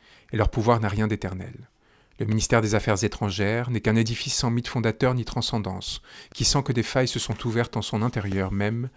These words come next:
et qui sait mieux que quiconque que l'État et son monopole sur la souveraineté, dont il forme à la fois les dernières et premières couches, n'est pas une structure sans fin. Que la multiplication des violences de masse et mille révolutions qui ont accordé au peuple une position qu'il ne pouvait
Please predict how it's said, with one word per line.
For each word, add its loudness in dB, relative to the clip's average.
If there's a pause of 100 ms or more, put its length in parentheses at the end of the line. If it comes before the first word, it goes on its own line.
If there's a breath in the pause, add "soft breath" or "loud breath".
(300 loud breath)
et 0
qui -6
sait 2
mieux 4
que 0
quiconque -2
que -2
l'État 0
et 0
son -6
monopole 0
sur -6
la -4
souveraineté, -4 (320 loud breath)
dont -4
il -4
forme 0
à -2
la 0
fois 0
les -2
dernières 0
et -2
premières -4
couches, -8 (380 loud breath)
n'est 0
pas 4
une 0
structure -6
sans -4
fin. -12 (540)
Que -2
la 0
multiplication 0
des -2
violences 0
de -4
masse -4 (340 loud breath)
et 0
mille 6
révolutions 0
qui -8
ont -2
accordé -2
au 2
peuple 0
une -6
position -2
qu'il -6
ne -2
pouvait 0